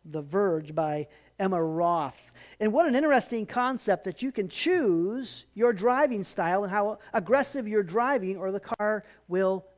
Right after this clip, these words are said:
be. Yet it also affords us a fascinating look into our own life. Like when we are born, we're born in the flesh, and we're kind of born naturally with this assertive mode. Like we teach kids to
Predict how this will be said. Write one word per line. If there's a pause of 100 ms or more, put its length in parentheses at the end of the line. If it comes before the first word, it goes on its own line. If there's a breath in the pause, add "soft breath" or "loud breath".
(100)
be. (440 soft breath)
Yet
it
also
affords
us
a
fascinating
look
into
our
own
life.
Like
when
we
are
born, (240 loud breath)
we're
born
in
the
flesh,
and
we're
kind
of
born
naturally
with
this
assertive
mode. (320 loud breath)
Like
we
teach
kids
to